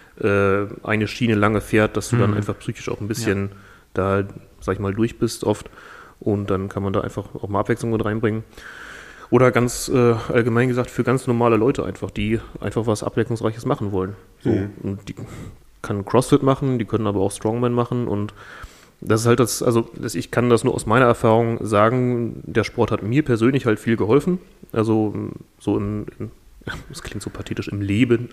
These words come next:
Speaker 1: <laughs> so, also so psychisch, ne? Ich habe auch so ein bisschen mit Depressionen immer zu kämpfen und sowas, musste auch Tabletten gegen nehmen und, ähm, Strongman ist so das, was mich da immer, also es hat mir viel geholfen, am Ball zu bleiben, ne? Ich hatte da zum Beispiel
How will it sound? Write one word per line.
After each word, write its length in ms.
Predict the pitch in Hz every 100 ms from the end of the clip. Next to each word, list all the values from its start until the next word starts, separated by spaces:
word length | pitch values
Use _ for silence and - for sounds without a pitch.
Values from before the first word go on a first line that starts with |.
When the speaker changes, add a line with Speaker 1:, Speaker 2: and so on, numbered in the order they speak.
| -
Speaker 1:
<laughs> 140 | - -
so, 340 | - - 202 254 302 226
also 180 | 120 117
so 80 | 120
psychisch, 460 | - 156 123 98
ne? 120 | 160
Ich 100 | 131
habe 120 | 120 120
auch 80 |
so 80 | 110
ein 80 | 113
bisschen 300 | 117 - 107
mit 180 | 101 -
Depressionen 560 | 107 - - 131 139
immer 180 | 127 123
zu 120 | 120
kämpfen 340 | 110 117 117 117
und 140 | 110
sowas, 380 | 110 110 110 - - - - - -
musste 200 | 131 -
auch 100 | 120
Tabletten 340 | 107 120 -
gegen 200 | 123 117
nehmen 280 | 117 117 113 - - - - - - -
und, 440 | - 131 127 123 117
ähm, 380 | 120 117 113 120
Strongman 420 | - 123 139 135
ist 140 | 131 127
so 120 | 117
das, 420 | 120 135 - - -
was 240 | 113 -
mich 160 | 127 120
da 140 | 127
immer, 580 | 120 127 123 120 117 117 - - _ -
also 120 | 117
es 120 | 120
hat 100 | -
mir 280 | 139 127 - - 98 98
viel 200 | - 160
geholfen, 340 | 135 139 135
am 100 | 110
Ball 160 | 107 113
zu 120 | 117
bleiben, 320 | 104 92 90
ne? 100 | 139
Ich 100 | 120
hatte 140 | 117 104
da 60 |
zum 140 | - 107
Beispiel 380 | 107 123 107